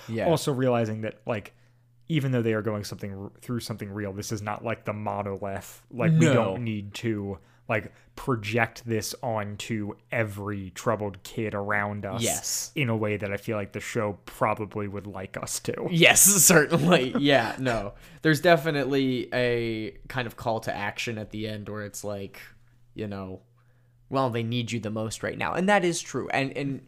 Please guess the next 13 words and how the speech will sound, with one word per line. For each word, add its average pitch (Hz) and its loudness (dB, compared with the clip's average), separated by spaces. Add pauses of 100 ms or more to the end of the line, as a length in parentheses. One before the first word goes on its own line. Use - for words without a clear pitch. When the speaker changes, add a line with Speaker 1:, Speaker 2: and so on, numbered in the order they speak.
(380)
Speaker 1:
when 117 -4
Speaker 2:
Right, 208 0
this 185 -4
is 170 -10
the 160 2
thing. 226 -2
It's 104 -8
like, 110 -4
I 131 -2
don't 160 -2
think, 165 -4 (500)
I 170 0
don't 202 -2